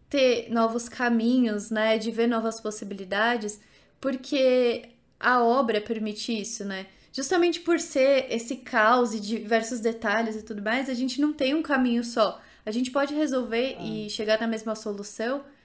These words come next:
Speaker 1: de diversas maneiras. E eu já tive resultados, assim, que, putz, aconteceu isso aqui, não tava previsto.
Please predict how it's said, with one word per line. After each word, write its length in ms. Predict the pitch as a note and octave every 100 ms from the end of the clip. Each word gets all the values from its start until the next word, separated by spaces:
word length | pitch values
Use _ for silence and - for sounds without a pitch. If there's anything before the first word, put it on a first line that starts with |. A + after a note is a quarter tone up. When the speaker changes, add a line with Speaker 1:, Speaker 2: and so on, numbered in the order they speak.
| _
Speaker 1:
de 100 | A#3
diversas 500 | B3 B3 B3 B3+ B3+
maneiras. 640 | C#4 D4 C#4 A3+ G3+ - - _ _ _
E 140 | A3+
eu 140 | B3 D4+
já 200 | D4+ E4
tive 640 | E4 C4+ C#4 C#4+ F4+ F4 _ _
resultados, 720 | B3+ C4+ C#4+ B3+ A#3 C4 B3+
assim, 300 | A#3+ B3 A#3
que, 200 | - A#3
putz, 460 | - - D#4+ D#4+ -
aconteceu 920 | A#3+ A#3+ C4 C#4 C4+ C#4 C#4 C#4 - _ _
isso 240 | - A#3+ D4+
aqui, 580 | D4 - B3+ B3+ D4 D4+
não 140 | D4
tava 260 | C#4+ C4+ C#4+
previsto. 600 | D4+ D4+ C4+ A#3 A#3